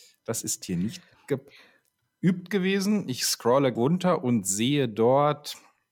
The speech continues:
Taylor Wessing, Partnergeschaft-, äh, Gesellschaft von Rechtsanwälten, Steuerberaten, Solicitors und Avocats à la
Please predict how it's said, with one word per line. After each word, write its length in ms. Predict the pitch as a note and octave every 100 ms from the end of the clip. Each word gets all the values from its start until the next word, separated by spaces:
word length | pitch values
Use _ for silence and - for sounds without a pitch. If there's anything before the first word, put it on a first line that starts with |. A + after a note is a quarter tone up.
| _ _ _
Taylor 280 | B2 C#3 B2+
Wessing, 300 | C#3 C#3 -
Partnergeschaft-, 680 | C#3+ C#3 C#3+ B2+ B2+ B2 B2
äh, 120 | B2+
Gesellschaft 560 | A2+ B2+ D3 - B2
von 180 | - A#2+
Rechtsanwälten, 680 | A2+ D#3+ - D3+ C#3 C3+ B2
Steuerberaten, 1000 | - A#2 C3 C3 B2 B2 B2 - C#3 - - _ _ _ _ _ _ -
Solicitors 1400 | F2 G2 C#3 C#3+ C3+ - B2 - C#3+ C3+ D3+ E3 - - _ _ _
und 320 | B2+ D#3+ E3 - - _ _
Avocats 880 | A2 A#2+ A#2 - C#3 B2+ D3 - -
à 180 | B2 C3
la 440 | B2 A#2+ A#2+ -